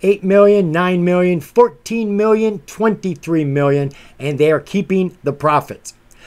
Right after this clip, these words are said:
Looking at the quarterly, same thing going on there. They are growing. Four point eight, four point four,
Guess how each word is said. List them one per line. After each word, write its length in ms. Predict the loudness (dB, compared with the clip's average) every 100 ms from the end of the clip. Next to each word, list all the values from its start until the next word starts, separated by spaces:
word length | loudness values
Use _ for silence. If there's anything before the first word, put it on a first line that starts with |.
| -20 -4
Looking 300 | 2 2 4
at 180 | 2 2
the 80 | -2
quarterly, 640 | 4 4 6 6 4 0 _ _ _ _
same 420 | -16 -4 -2 -2 -2
thing 280 | 0 0
going 260 | 2 2 2
on 220 | 2 2
there. 300 | 2 2 0 -6
They 260 | -6 0 4
are 200 | 4 2
growing. 500 | 2 4 4 4 -2 -12 -20 _ -4
Four 280 | 4 4
point 380 | 4 0 0 2
eight, 320 | 2 0 -2
four 320 | -8 -2 0 0
point 340 | -4 -8 -8
four, 440 | -4 -2 0 -2